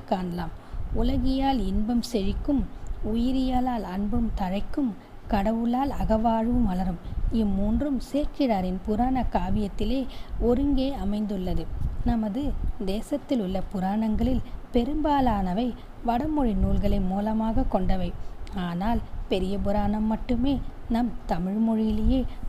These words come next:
முதல் நூலாக மலர்ந்த இலக்கியமாகும். இது புராண காவியம் என்றாலும், பௌராணிகத்தை மட்டுமே வித்தாக கொண்டு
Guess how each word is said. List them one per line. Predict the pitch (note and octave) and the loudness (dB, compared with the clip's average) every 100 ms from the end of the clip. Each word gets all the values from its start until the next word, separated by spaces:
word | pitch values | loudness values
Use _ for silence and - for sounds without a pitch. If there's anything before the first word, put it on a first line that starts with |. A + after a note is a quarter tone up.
| - | -2
முதல் | A3 D4+ E4+ | 0 2 4
நூலாக | D4+ G#3 G3 F#3+ E3+ G#3 | 4 2 0 0 0 2
மலர்ந்த | G3+ F3+ F#3+ A3+ C4+ | 2 2 2 2 2
இலக்கியமாகும். | A3 B3 C4+ - C#4 G3 E3+ E3+ - - - - - | 2 0 -4 0 0 0 -4 -8 -10 -12 -14 -14 -10
இது | G3+ B3 - | -6 -6 -4
புராண | G#3 G3+ B3+ A#3+ | -4 0 0 0
காவியம் | - F#3+ F#3 G#3 G#3+ E3+ | -2 -4 -4 -2 -2 -2
என்றாலும், | F3 F3+ G3+ G3+ C4 A3+ - - - - - G3+ | -4 0 0 2 0 0 -2 -6 -10 -4 -2 2
பௌராணிகத்தை | G#3+ B3+ C#4 C#4 C4+ A3 G#3 - A3 F#3 | 2 4 2 2 2 2 0 0 0 0
மட்டுமே | F3+ - - C4+ B3+ C4 D4 - - - A3+ | -2 -2 2 4 4 2 0 2 2 2 0
வித்தாக | A3 - C4 C4 A#3+ - | -2 2 4 4 2 0
கொண்டு | A3 G#3 C4+ | 0 2 2